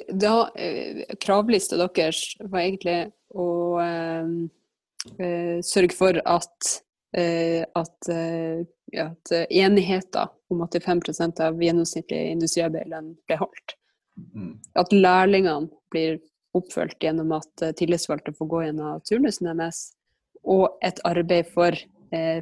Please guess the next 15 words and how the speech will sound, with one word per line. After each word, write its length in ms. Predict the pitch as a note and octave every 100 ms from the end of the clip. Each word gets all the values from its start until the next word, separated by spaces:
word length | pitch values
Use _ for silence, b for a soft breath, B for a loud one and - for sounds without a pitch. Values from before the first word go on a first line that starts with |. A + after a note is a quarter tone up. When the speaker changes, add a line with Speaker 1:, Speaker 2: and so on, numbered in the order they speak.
| -
Speaker 1:
flere 220 | F3 E3
heltidsstillinger, 880 | F3+ E3+ - E3 - E3 C3+ C3+ C#3 - _ _ _ -
eh, 180 | E3 D#3+ - -
og 340 | F3 E3 D#3 - b b _ _ -
enten 320 | E3+ - E3+
skikkelig 640 | - F3 - - D#3+ D#3 - _ _ _ _ _ _ _ _ -
betalt 480 | F3 - F3 E3 -
på, 380 | - D#3 E3+ E3+ E3+
på, 160 | F3 D#3+ D#3 E3
på 120 | - E3
kveld 240 | F3+ E3
og, 180 | D#3 D3+
og, 220 | E3 D#3 -
og 120 | E3+
natt, 400 | G#3+ D4 - -